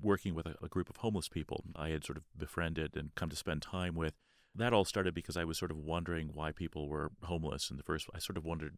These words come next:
what's, what's the story here? Why do so many people sort of live under bridges? And why is it that even people who seem to be very enterprising and hardworking, like guys who had car washing businesses and so forth, were,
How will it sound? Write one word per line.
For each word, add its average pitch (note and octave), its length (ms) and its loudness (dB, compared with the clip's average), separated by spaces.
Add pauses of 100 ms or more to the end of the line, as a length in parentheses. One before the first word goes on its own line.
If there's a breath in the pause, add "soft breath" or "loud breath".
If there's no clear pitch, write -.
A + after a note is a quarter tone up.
what's, E2+ 580 -2 (380)
what's G2 200 2
the - 80 0
story D#2+ 380 4
here? - 200 -2
Why E2 180 4
do D#2 100 2
so D#2+ 140 -2
many D#2 100 0
people D2+ 300 -2
sort - 180 -4
of D2+ 220 -8
live D#2 120 0
under D2+ 220 -2
bridges? D#2 520 0
And D2+ 140 -4 (300 soft breath)
why G#2 160 2
is B2 140 0
it G2 80 0
that F2+ 100 2
even F#2 240 2
people E2+ 540 2
who D#2 340 2 (240 soft breath)
seem D#3 180 0
to C#3 80 0
be G2+ 100 4
very F2 240 4
enterprising E2 680 -2
and D2+ 80 -4
hardworking, F2+ 680 2
like - 200 -8
guys D#2 320 2
who D#2+ 100 2
had D#2 220 -6
car E2+ 240 2
washing D#2 440 -2
businesses D2 580 -2
and D2+ 100 -4
so D2+ 140 -2
forth, - 220 -6
were, E2 180 2